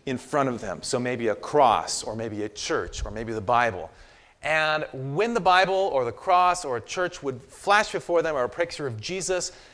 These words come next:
in their brains they would see the activity, where the activities were happening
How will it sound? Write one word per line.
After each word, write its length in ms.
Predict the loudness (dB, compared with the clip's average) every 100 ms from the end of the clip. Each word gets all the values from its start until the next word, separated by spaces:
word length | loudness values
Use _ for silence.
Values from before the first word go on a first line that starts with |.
| -20 -2
in 160 | 2
their 140 | 4 2
brains 560 | 2 2 2 2 0
they 140 | 2 2
would 160 | 2 0
see 480 | 0 0 0 0
the 220 | -2 -6 -6
activity, 760 | -8 -6 2 2 4 0 -2 -10 -16
where 380 | -8 -2 0 0
the 120 | 2
activities 520 | 2 0 -4 -4 -6 -6
were 80 |
happening 500 | -6 -4 -4 -6 -10